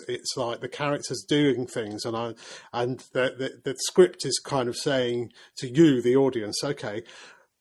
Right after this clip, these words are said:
what would you do in this situation?" And it's making you kind of go,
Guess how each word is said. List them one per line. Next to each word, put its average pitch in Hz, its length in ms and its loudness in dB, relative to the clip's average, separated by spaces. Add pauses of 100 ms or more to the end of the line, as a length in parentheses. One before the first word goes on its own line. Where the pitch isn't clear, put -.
what 180 180 4
would 156 140 2
you 156 300 6
do 117 220 2
in 104 140 -4
this 117 240 0
situation?" 123 800 -4 (120)
And 113 140 -8
it's 120 180 -10
making 143 380 -2
you 131 380 4
kind 120 240 -6
of 113 80 -8
go, 110 240 -4